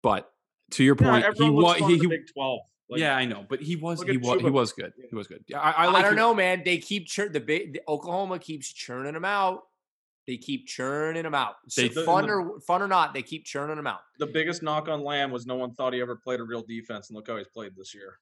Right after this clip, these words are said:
Speaker 2: Like, it's just, he, uh, maybe he's got it. I, we don't know. I, I don't
Speaker 3: Marquise
Speaker 2: know.
Speaker 3: Brown's another one.
Speaker 2: He, he could have it. I thought Herbert was gonna crash and burn, and look what he's done.
Speaker 1: So, Tomes, have you given up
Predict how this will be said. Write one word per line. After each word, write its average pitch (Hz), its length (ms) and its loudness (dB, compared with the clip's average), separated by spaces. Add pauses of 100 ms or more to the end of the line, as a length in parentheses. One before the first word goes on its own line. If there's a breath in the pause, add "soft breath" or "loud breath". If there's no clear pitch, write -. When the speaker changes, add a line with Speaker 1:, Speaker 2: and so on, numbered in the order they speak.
(140)
Speaker 2:
Like, 123 280 -8
it's 123 140 -10
just, - 260 -10 (400)
he, 180 280 -6
uh, 180 100 -4 (840)
maybe 226 200 2
he's 262 100 -4
got 254 200 6
it. 139 80 0
I, 190 220 4
we 180 160 0
don't 254 160 2
know. 185 340 2 (440)
I, 151 40 -2
I - 20 4
don't 165 120 6
Speaker 3:
Marquise 214 220 2
Speaker 2:
know. 349 100 4
Speaker 3:
Brown's 180 260 4
another 185 280 0
one. 104 260 -4 (1120)
Speaker 2:
He, 170 200 -10 (100)
he 214 160 -4
could 381 100 2
have 359 220 6
it. 202 120 4 (140)
I 185 140 4
thought 262 240 2
Herbert 269 260 4
was 214 140 0
gonna 170 160 -2
crash 165 260 0
and 147 120 -6
burn, 156 160 2
and 165 80 0
look 185 120 -6
what 220 100 -2
he's 254 180 -4
done. 131 320 -2 (1000)
Speaker 1:
So, - 340 -4 (140)
Tomes, 104 460 -8 (840)
have 151 240 -2
you 175 180 -6
given 139 320 -2
up 110 240 -4